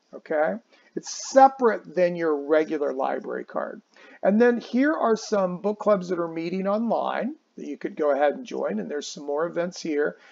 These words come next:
And then there's some staff picks for different book clubs as well. Some, just some suggestions on some books that are really good, um, to really kind of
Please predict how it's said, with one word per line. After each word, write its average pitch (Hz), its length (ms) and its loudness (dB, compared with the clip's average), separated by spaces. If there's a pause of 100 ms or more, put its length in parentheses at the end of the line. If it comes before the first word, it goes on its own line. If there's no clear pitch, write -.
(160)
And 196 200 4
then 226 300 0
there's 240 340 0
some 208 200 -4
staff 214 600 0
picks - 640 -2 (280)
for 180 420 4
different 156 480 -4
book 151 200 0
clubs 135 440 -4
as 131 280 -8
well. 127 360 -6
Some, 185 260 -8
just 220 280 -8
some 180 260 -4
suggestions 175 1200 -2 (360)
on 156 260 2
some 151 300 -14
books 160 480 2
that 147 200 -4
are 135 140 0
really 175 480 0
good, 151 580 0 (400)
um, 139 480 0
to - 140 -6
really 160 560 0
kind 156 260 -8
of 151 80 -8